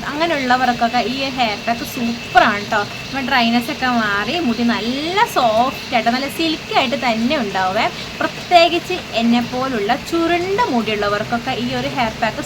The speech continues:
സൂപ്പറാണ്. അപ്പോൾ ഇന്നത്തെ ഹെയർ പാക്ക് എങ്ങനെയാണെന്ന് വെച്ചിട്ടുണ്ടെങ്കിൽ മുട്ട വെച്ചുള്ള ഒരു ഹെയർ പാക്കാണ്. പക്ഷേ മുട്ടയുടെ, ആ, വെള്ളയും മുട്ടയുടെ മഞ്ഞയും നമ്മുടെ തലമുടിക്ക് വളരെ നല്ല സാധനം തന്നെയാണ് അല്ലേ?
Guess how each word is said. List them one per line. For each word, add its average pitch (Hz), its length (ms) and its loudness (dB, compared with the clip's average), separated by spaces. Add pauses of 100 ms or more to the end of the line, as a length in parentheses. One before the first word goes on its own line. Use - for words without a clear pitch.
സൂപ്പറാണ്. 294 720 2 (480)
അപ്പോൾ 381 220 0
ഇന്നത്തെ 349 300 -2 (120)
ഹെയർ 254 200 2 (120)
പാക്ക് 233 160 -2
എങ്ങനെയാണെന്ന് 214 200 -4
വെച്ചിട്ടുണ്ടെങ്കിൽ 214 440 -4
മുട്ട 254 480 0
വെച്ചുള്ള 233 420 -2
ഒരു 285 180 2
ഹെയർ 208 240 0 (120)
പാക്കാണ്. 196 500 -2 (340)
പക്ഷേ 277 280 0 (100)
മുട്ടയുടെ, 233 320 2 (200)
ആ, 208 40 0 (180)
വെള്ളയും 226 540 2
മുട്ടയുടെ 226 280 -2 (120)
മഞ്ഞയും 214 400 0
നമ്മുടെ 220 260 -2
തലമുടിക്ക് 233 460 2 (100)
വളരെ 254 280 4 (100)
നല്ല 294 140 0 (120)
സാധനം 240 300 4
തന്നെയാണ് 247 380 0
അല്ലേ? 233 180 2